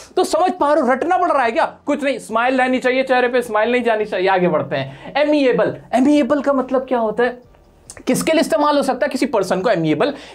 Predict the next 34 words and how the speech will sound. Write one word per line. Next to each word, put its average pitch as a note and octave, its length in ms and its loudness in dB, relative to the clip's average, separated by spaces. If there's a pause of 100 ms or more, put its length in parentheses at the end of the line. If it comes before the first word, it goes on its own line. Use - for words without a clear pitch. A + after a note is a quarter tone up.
(100)
कह G3+ 160 -2
सकते - 380 -8
हैं। C3+ 460 -4
अब C4 280 -4
एमिएबल G#3 340 -2
का G#3+ 80 -8
मतलब A3+ 240 -4
बहुत A#3 160 0
ज्यादा B3+ 160 2
जो E4 100 2
फ्रेंडली A#3 560 2
होता C4 260 2
है D4+ 120 0
ना, - 240 -4 (160)
बहुत C#4 140 0
ज्यादा C4+ 180 2
फ्रेंडली। D#3 500 -2 (160)
कुछ C4+ 120 0
लोग D4+ 140 2
होते C#4 200 2
हैं C#4+ 80 2
ना D#4 60 2
जिनके B3 280 2
साथ C4+ 220 -2
मिलते G#3+ 300 0
हैं A#3 60 2
एकदम A3+ 340 0
घुल F#3+ 220 -2
मिल A3+ 160 2
जाता G3 260 2
है G3 60 -2
इंसान, F3 340 -2
है C#3 160 -4
ना? F#4 120 0